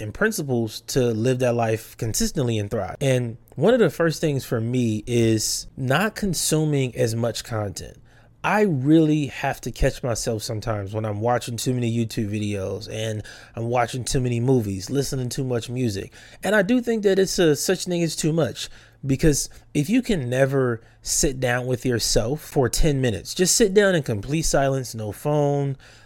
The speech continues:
nothing, just sit in complete silence and just let yourself think. You would be surprised at what comes to your mind. And you would be surprised at how much you either worry or how calm you really are. You don't really get it because we're always doing something and always in the mix and watching something and listening to something,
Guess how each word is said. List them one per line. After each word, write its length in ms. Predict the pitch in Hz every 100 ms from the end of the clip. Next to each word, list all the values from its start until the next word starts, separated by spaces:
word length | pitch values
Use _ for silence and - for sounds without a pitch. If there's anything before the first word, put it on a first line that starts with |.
| -
nothing, 480 | 123 139 135 147 135
just 220 | 120 107
sit 140 | 156
in 100 | 147
complete 380 | 127 113 - 143
silence 480 | - 135 127 120 107
and 100 | 120
just 160 | 107 107
let 220 | 117 -
yourself 360 | 113 - 104
think. 320 | - 92 82 - - - _
You 200 | 190 247
would 120 | 226
be 100 | 208
surprised 840 | - 165 - 147 151 143 123 -
at 180 | 135 117
what 180 | 117 117
comes 280 | - 135 117
to 80 | 120
your 140 | 101
mind. 400 | 98 58 57 - - - - _
And 460 | 135 123 117 117 113 - -
you 160 | 175
would 80 | 240
be 100 | 202
surprised 640 | - - - 147 147 131
at 200 | 135 123
how 180 | 117 135
much 260 | 131 131 -
you 100 | 127
either 180 | 101 98
worry 440 | 131 170 180 180 -
or 80 |
how 160 | 156 175
calm 400 | 170 185 196 175
you 100 | 180
really 300 | 156 165 165
are. 260 | 185 - - - -
You 140 | 175 262
don't 200 | - -
really 320 | 190 220 165
get 260 | 117 180
it 140 | 190 143
because 320 | 135 175 143
we're 160 | 151 143
always 380 | 156 151 143
doing 280 | 117 151 156
something 420 | 131 - 156 143
and 120 | 127 135
always 320 | 143 139 131
in 80 | 131
the 80 |
mix 280 | 123 147 123
and 200 | 123 113
watching 320 | 127 143 139
something 340 | 117 131 120 117
and 100 | 110
listening 380 | 156 156 135 113
to 60 |
something, 340 | 110 113 101